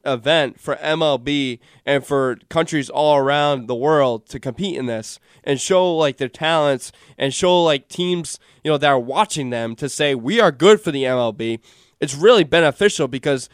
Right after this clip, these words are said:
that could possibly be the talent that comes in and makes an impact on the league. So I, I think there's a lot of benefits, but there's also a lot of disadvantages. And the disadvantages is prominent. It's e-,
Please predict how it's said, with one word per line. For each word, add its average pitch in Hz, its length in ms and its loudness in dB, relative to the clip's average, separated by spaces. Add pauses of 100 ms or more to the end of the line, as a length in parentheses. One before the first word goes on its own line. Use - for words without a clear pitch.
(380)
that 220 200 2
could 214 200 -4
possibly 190 480 -2
be - 20 -6
the 170 140 -4
talent 143 360 0
that 135 140 -6
comes 147 340 -2
in 123 200 -2 (200)
and 135 120 -2
makes 147 240 0
an 143 160 -14
impact 143 560 -2
on 131 220 0
the 117 100 -6
league. 135 400 -6 (400)
So 170 220 0
I, 165 260 2
I 185 40 -4
think 226 200 -8
there's 190 180 0
a 156 60 -4
lot 175 240 0
of 147 120 -2
benefits, 190 600 -2 (320)
but 156 160 -2
there's 175 220 -2
also 208 300 0
a 151 40 -4
lot 147 200 0
of 131 60 -6
disadvantages. 147 840 -6 (260)
And 151 140 -6
the 143 60 -4
disadvantages 151 920 -2 (120)
is 143 240 -6
prominent. 185 520 -2
It's - 240 -18
e-, 147 120 0